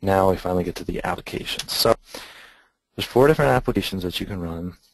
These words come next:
This toolkit is basically like basic toolkit. It doesn't actually save anything.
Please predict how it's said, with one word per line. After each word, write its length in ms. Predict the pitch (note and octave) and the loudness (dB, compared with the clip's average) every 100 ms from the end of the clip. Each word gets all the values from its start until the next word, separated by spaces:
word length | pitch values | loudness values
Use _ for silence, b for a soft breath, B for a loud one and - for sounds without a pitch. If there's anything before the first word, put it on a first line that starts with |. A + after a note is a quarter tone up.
| _ | _
This 280 | A#2 A#2 - | 2 2 0
toolkit 560 | - C3+ C#3 - C3 | 4 6 6 6 6
is 180 | A2+ G2+ | 8 4
basically 680 | - A2 G#2 A2 - G2 - _ _ _ _ _ _ - | 4 4 4 2 0 0 -2 _ _ _ _ _ _ -18
like 180 | F2 - | -12 4
basic 360 | G#2+ G2 G#2 - | 6 6 2 -2
toolkit. 520 | G#2+ G2 - G2 - | -2 -2 2 2 2
It 80 | - | 0
doesn't 200 | F#2+ F#2 | -2 -2
actually 240 | F#2 G2 | -4 -2
save 400 | F#2 - F#2+ F#2+ | -2 0 4 4
anything. 460 | F#2 F#2 - F#2 | 2 0 -2 -4